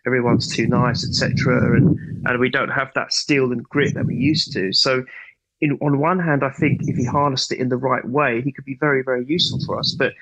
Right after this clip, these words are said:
if he's doing it in a more of a brattish way, in a bit of like, "Let me put these people down," you know, and get personal about it, I don't think that's right. I think it should all be all directed and used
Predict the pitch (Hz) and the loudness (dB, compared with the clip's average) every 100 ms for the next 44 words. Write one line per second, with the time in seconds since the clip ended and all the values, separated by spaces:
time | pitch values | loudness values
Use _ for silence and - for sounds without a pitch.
0 | - - - 147 - 180 160 101 143 143 | -20 -18 -4 -2 0 0 2 2 2 4
1 | 139 127 - 151 156 - 127 - - 110 | 2 0 0 -2 -2 -2 0 -2 -2 -2
2 | 113 117 120 131 123 - 127 123 - - | -2 -2 -2 0 0 -2 -2 -2 -2 -14
3 | - - 139 127 - - 131 - 143 123 | -12 -2 0 0 -2 2 2 2 0 0
4 | 127 123 139 127 120 117 117 120 123 - | -4 -2 0 0 -2 -2 -2 -2 -4 -4
5 | - 156 151 123 123 - 113 110 117 107 | -2 -2 -2 -4 -4 -4 -6 -4 -6 -8
6 | _ - - - 135 135 175 156 - 95 | _ -20 -20 -10 -8 -2 -2 -2 -6 -4
7 | 131 - 147 127 - - - - 147 139 | -4 -2 0 0 -2 -6 -6 -2 -2 0
8 | 139 135 139 127 131 123 127 127 - 135 | 0 0 0 -2 -2 0 0 -2 -2 -2
9 | 127 127 123 135 131 127 - | -2 -4 2 4 4 2 -4